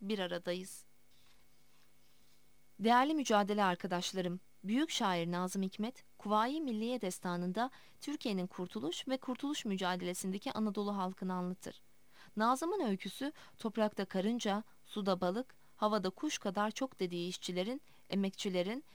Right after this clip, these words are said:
köylülerin, yoksulların öyküsüdür. Bu topraklarda bu destanlardan bolca bulunmaktadır. Şimdi yeni bir destan yazmanın vaktidir. Cumhuriyet adına,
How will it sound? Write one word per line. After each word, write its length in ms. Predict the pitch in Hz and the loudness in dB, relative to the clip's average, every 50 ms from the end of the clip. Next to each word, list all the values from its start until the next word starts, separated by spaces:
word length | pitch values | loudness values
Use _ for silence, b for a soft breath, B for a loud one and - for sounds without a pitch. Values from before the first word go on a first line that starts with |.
| b b b - | b b b -6
köylülerin, 680 | - 226 214 208 196 202 196 190 180 180 208 247 320 - - - - - | -2 0 0 0 0 0 2 2 0 0 0 -4 -6 -10 -14 -20 -12 -4
yoksulların 640 | - 208 196 - - - - 196 202 214 202 202 196 | -2 -2 -2 -2 -6 -8 -6 -4 -2 -2 0 0 0
öyküsüdür. 600 | 185 175 180 - - - - 180 185 180 180 - - - - - - - - - - | 0 -2 -4 -6 -10 -14 -14 -10 -8 -8 -8 -10 -12 -20 -20 -20 -20 -20 -20 -8 -6
Bu 120 | 294 320 | -4 -2
topraklarda 760 | - 349 254 - 220 196 196 - 190 180 180 185 214 247 285 B B B B B B - | 0 0 0 2 0 0 0 2 2 2 2 2 2 0 -2 B B B B B B -4
bu 100 | 302 294 | 2 2
destanlardan 840 | 302 247 - - - 208 196 196 190 185 175 185 214 233 247 233 | 4 2 2 0 -2 0 0 0 0 0 0 0 0 0 0 0
bolca 340 | 254 262 277 220 220 208 185 | 0 0 2 2 0 -2 -2
bulunmaktadır. 720 | 196 185 185 180 180 180 175 - - - 190 175 - - - - - - - - B B B B B B | -2 -2 -2 0 0 -2 -2 -4 -6 -6 -6 -6 -8 -8 -14 -20 -20 -20 -20 -20 B B B B B B
Şimdi 280 | - - 339 359 415 | -2 0 2 2 4
yeni 260 | 320 247 240 254 294 285 | 4 2 2 2 0 0
bir 160 | 247 196 190 | 0 0 0
destan 280 | 185 190 - - 208 | -2 -2 0 0 0
yazmanın 540 | 202 202 185 180 180 185 185 180 180 180 180 | 2 2 2 0 0 0 0 0 0 0 0
vaktidir. 520 | 180 175 - - - 175 180 180 175 - - - - - - - - | 0 -2 -2 -6 -8 -6 -4 -6 -6 -6 -10 -18 -20 -20 -20 -20 -8
Cumhuriyet 560 | - 208 214 208 208 220 220 233 269 349 - | -4 0 0 2 2 0 0 0 -2 -2 -2
adına, 380 | - 208 202 202 196 202 220 | -4 -4 -2 0 0 0 0